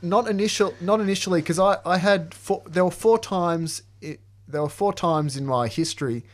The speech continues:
that I was, I was committed. I, I was, you know, committed to a, a public hospital against my will, and, um, yeah, initially I, I didn't like that. <laughs> Um, I, I didn't find it very pleasant, and, uh, you know,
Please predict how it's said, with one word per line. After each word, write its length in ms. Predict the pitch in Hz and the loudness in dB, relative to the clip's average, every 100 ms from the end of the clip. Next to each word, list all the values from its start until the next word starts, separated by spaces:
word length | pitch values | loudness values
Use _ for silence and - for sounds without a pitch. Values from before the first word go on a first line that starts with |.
| - - - - - | -20 -20 -20 -20 -12
that 320 | 120 135 120 - - | 0 2 2 -2 0
I 180 | 135 | 2
was, 420 | 135 135 117 98 - | 2 0 -2 -6 -2
I 120 | 131 | 0
was 160 | 131 - | 0 -2
committed. 440 | - 165 185 120 | -2 2 4 2
I, 120 | 104 117 | 0 0
I 300 | 120 131 123 | 0 0 0
was, 380 | 127 110 - - | -2 -6 -8 -12
you 100 | 135 | -8
know, 100 | 123 | -8
committed 360 | 123 165 165 160 | -4 0 0 0
to 200 | 165 147 | 0 2
a, 80 | 127 | 2
a 140 | - | -2
public 380 | 123 147 135 127 | -2 -2 0 -2
hospital 540 | - 131 - 156 156 147 | -2 -2 -2 -2 0 0
against 340 | 127 127 - | -2 -4 -4
my 140 | 135 | -4
will, 360 | 117 127 135 151 - - - - - | -2 -2 -2 -4 -12 -20 -20 -20 -12
and, 360 | - 131 131 123 | -6 -4 -2 4
um, 460 | 131 131 131 131 - - - - - - | 6 6 4 -6 -14 -20 -20 -20 -20 -6
yeah, 240 | 160 160 143 | 2 4 4
initially 720 | 156 190 - 185 185 165 165 - - | 2 0 0 0 2 2 0 -8 -6
I, 120 | 139 - | -4 0
I 40 | |
didn't 240 | 156 202 160 | 0 0 2
like 240 | 131 131 - | 2 2 -2
that. 220 | 90 - - - | -8 -8 -10 -4
<laughs> 140 | 139 - - - - - - | -4 -6 -14 -20 -20 -16 -4
Um, 360 | 123 123 123 - | 0 0 -2 -6
I, 180 | - 143 | -6 -2
I 120 | 143 | 0
didn't 200 | 143 160 | 0 -2
find 300 | 156 143 135 | 0 2 2
it 40 | 120 | 0
very 220 | 120 113 | -2 -2
pleasant, 480 | - 120 123 127 120 - | -2 -4 -2 -4 -10 -10
and, 340 | 107 107 98 | -6 -6 -4
uh, 360 | 113 110 110 104 | 0 2 0 -2
you 100 | 127 | -4
know, 240 | 113 113 | -4 -2